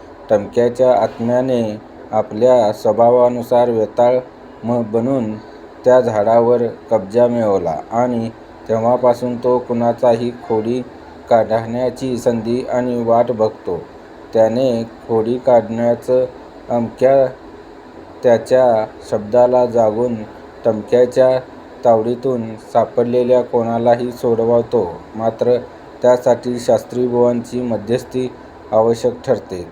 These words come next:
तुम्ही सुद्धा कधी त्या गावात गेला तर दिव-, दिवस असो किंवा रात्र, शक्यतो त्या झाडाच्या दूरच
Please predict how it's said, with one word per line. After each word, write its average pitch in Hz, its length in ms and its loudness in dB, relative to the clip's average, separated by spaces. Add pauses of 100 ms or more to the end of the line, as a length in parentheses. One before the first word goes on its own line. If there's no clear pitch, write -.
(120)
तुम्ही 117 440 -8 (460)
सुद्धा 123 340 4
कधी 120 400 -2
त्या 123 320 2 (420)
गावात 113 320 6 (120)
गेला 123 380 0
तर 117 240 0
दिव-, 110 600 -6
दिवस 113 340 0 (360)
असो 131 300 -2
किंवा 139 400 0
रात्र, 107 420 0 (840)
शक्यतो 127 520 0
त्या 123 340 4
झाडाच्या 117 640 0
दूरच 117 720 -6